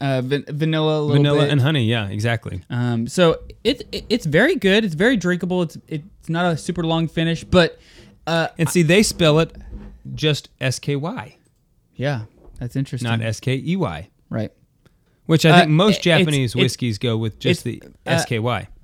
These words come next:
Speaker 1: it's, uh, uh, from the same distil-, uh, distiller, the Aki-, uh, Ako.
Speaker 2: Okay,
Speaker 1: That,
Speaker 2: I don't
Speaker 1: that
Speaker 2: know.
Speaker 1: from the last, from last week as well.
Speaker 2: Okay.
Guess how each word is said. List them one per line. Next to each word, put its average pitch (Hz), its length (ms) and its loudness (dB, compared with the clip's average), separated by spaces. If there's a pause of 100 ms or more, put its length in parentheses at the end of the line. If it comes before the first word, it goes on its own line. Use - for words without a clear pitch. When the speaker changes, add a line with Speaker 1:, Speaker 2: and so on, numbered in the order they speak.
Speaker 1:
it's, 160 220 -6 (140)
uh, 143 160 -10
uh, 160 160 -2
from 185 200 -6
the 165 60 -2
same 175 240 0
distil-, 156 380 -4
uh, 147 340 -4
distiller, 143 600 -4
the 139 400 0 (380)
Aki-, 151 440 -4
uh, 139 280 -8 (180)
Ako. 185 460 -4 (760)
Speaker 2:
Okay, 101 160 -2
Speaker 1:
That, 156 160 0
Speaker 2:
I 104 60 -4
don't 95 80 -2
Speaker 1:
that - 80 -2
Speaker 2:
know. 90 180 -6
Speaker 1:
from 151 200 -4
the 139 60 -8
last, 139 280 -6
from 160 120 -4
last 143 260 -4
week 156 120 -8
as 139 120 -8
well. 139 160 0
Speaker 2:
Okay. 107 200 -2